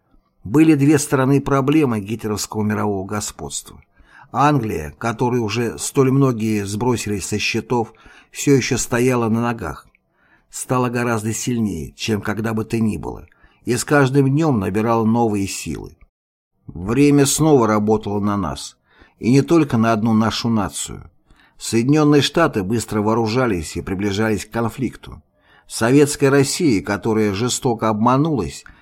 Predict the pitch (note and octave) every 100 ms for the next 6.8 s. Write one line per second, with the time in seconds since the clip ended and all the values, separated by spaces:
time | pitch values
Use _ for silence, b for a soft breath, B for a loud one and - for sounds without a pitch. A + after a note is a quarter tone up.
0 | B - A#2 A2 A#2 A2 A2+ G#2+ - A2+
1 | A2 - C3 G#2+ F#2+ F2+ F#2+ G#2 - F#2+
2 | F#2 G2+ G#2 E2 - _ b b b G#2+
3 | C#3 C3+ C3+ B2+ A#2 A2+ A2+ A2 A#2 G#2
4 | G2+ G2+ A2 A2+ A2 G#2 F#2+ G2 G2+ A2+
5 | A2 A#2+ G#2+ G2 E2 - - A2 G#2+ A2+
6 | G#2+ F#2 A2 A#2 C#3+ - - C#2